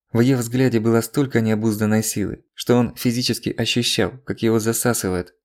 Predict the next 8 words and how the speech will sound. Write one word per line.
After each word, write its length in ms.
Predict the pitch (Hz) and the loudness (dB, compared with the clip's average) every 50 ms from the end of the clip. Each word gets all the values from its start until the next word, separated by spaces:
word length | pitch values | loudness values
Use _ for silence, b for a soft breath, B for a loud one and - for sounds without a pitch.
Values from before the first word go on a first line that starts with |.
| _ - | _ -6
непоборимо 560 | 117 110 104 - 113 110 120 127 131 120 120 | -4 -2 0 2 2 2 2 2 2 2 0
затягивает 640 | 110 117 113 - - 123 117 110 110 98 101 101 98 | 0 -2 -2 -2 -2 -2 0 0 0 0 0 0 0
два 160 | 110 110 110 | -2 -2 -4
клокочущих 640 | 107 110 113 104 - 123 120 - 113 - - 110 - | -2 -2 -2 -2 -2 -4 -4 -4 -4 -6 -6 -4 -2
водоворота. 720 | 107 110 107 110 107 110 110 110 104 98 - - - - _ _ _ _ _ _ _ _ _ _ _ _ _ _ | -2 0 2 2 2 4 4 2 2 -2 -4 -8 -12 -12 _ _ _ _ _ _ _ _ _ _ _ _ _ _
Слабость 480 | - - - 131 127 123 120 117 - | -12 -6 -4 -2 0 0 0 0 0
растопила 520 | - 110 - - 117 110 - 110 104 107 107 | -2 -2 -2 -2 -4 -2 0 0 2 2 2
мышцы. 440 | 110 110 104 - - - - - | 0 0 -2 -4 -6 -8 -10 -12